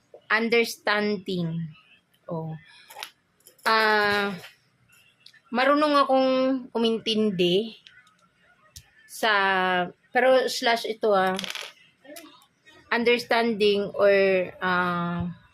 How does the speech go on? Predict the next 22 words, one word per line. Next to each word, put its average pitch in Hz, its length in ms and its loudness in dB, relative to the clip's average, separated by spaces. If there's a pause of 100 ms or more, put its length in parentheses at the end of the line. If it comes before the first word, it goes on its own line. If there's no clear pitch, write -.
(760)
maintindihin, 214 1300 -2
pero 175 560 0
kapag 202 320 -4
napuno, 185 640 -4 (1400)
surrender 202 720 0
ka 156 240 -2
agad. 156 240 -6 (240)
Yun 233 320 -2
yung 247 160 0
isa 220 320 -2
sa 202 240 0
katangian 196 560 -4
ko 185 160 -4
na, 180 320 -6 (720)
na 190 180 -4 (720)
gusto 185 320 -10
kong 196 240 -4
baguhin. 156 720 -6 (400)
Yan. 151 320 -10
Kasi, 196 400 -2 (640)
ako 254 240 0
kasi, 196 560 0